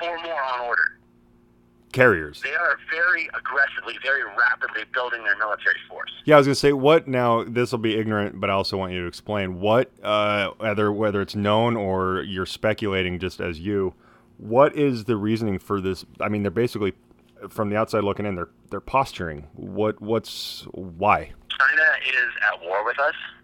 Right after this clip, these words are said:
Speaker 2: Well, <laughs>
Speaker 1: That's, that's, I mean, well, I mean, 'cause America, we, in America, we tend to think of war as military action, like,
Speaker 2: shooting
Speaker 1: we're going
Speaker 2: each
Speaker 1: to war
Speaker 2: other.
Speaker 1: too.
Speaker 2: Yeah, yeah, we're shooting guns, and
Speaker 1: Right.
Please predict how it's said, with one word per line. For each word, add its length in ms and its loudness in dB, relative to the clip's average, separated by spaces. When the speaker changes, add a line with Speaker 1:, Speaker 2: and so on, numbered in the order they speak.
Speaker 2:
Well, 180 2
<laughs> 40 -4
Speaker 1:
That's, 160 0
that's, 680 -2
I 100 0
mean, 140 -8
well, 240 0
I 60 0
mean, 160 -8
'cause 100 2
America, 320 2
we, 100 -6
in 200 -4
America, 320 2
we 60 -4
tend 180 -4
to 60 -10
think 260 -6
of 140 0
war 220 0
as 260 4
military 400 0
action, 360 0
like, 120 0
Speaker 2:
shooting 240 8
Speaker 1:
we're 60 6
going 80 4
Speaker 2:
each 80 -4
Speaker 1:
to 40 8
war 80 10
Speaker 2:
other. 160 6
Speaker 1:
too. 100 0
Speaker 2:
Yeah, 200 8
yeah, 160 4
we're 100 2
shooting 300 0
guns, 320 4
and 100 4
Speaker 1:
Right. 140 0